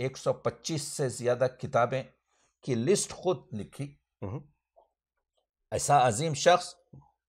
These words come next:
Speaker 1: जो हर तरीक़े से यानी कोशिश ये करता रहा कि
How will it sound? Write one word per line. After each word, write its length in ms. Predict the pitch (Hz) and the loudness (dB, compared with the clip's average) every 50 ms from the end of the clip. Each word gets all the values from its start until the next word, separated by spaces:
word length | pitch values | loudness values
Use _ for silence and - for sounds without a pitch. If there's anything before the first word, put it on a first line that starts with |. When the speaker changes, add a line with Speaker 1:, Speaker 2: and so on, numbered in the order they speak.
| _ _ _ _ _ _ _ - | _ _ _ _ _ _ _ -14
Speaker 1:
जो 600 | 87 78 80 98 160 190 180 143 - - - - - _ _ _ _ _ _ _ - | -12 -6 2 6 10 12 12 12 10 6 -2 -16 -20 _ _ _ _ _ _ _ -16
हर 260 | - - - 208 214 | -2 4 6 6 6
तरीक़े 640 | 170 - - 165 160 165 160 156 151 - 214 220 190 | 6 4 2 2 4 4 2 0 2 2 4 4 4
से 460 | - - - 139 113 92 - _ _ _ _ _ _ _ _ _ _ _ _ _ _ _ - | 2 0 -2 -2 -2 -4 -6 _ _ _ _ _ _ _ _ _ _ _ _ _ _ _ -8
यानी 520 | 113 113 117 147 147 151 156 175 175 151 | -6 -2 0 0 0 0 0 0 -2 -4
कोशिश 580 | - - - 139 143 139 - 175 175 - - - | -4 -2 0 2 2 2 2 0 -2 -2 0 2
ये 120 | 180 220 | 2 2
करता 340 | 220 - 131 104 - - 104 | 4 4 2 0 0 -2 -4
रहा 280 | 78 69 - - - _ _ _ _ _ _ _ _ _ _ _ _ _ _ _ _ _ _ _ _ _ _ _ - | -4 -4 -8 -12 -18 _ _ _ _ _ _ _ _ _ _ _ _ _ _ _ _ _ _ _ _ _ _ _ -6
कि 420 | - 120 113 113 110 101 - - | -2 0 2 2 0 0 -4 -10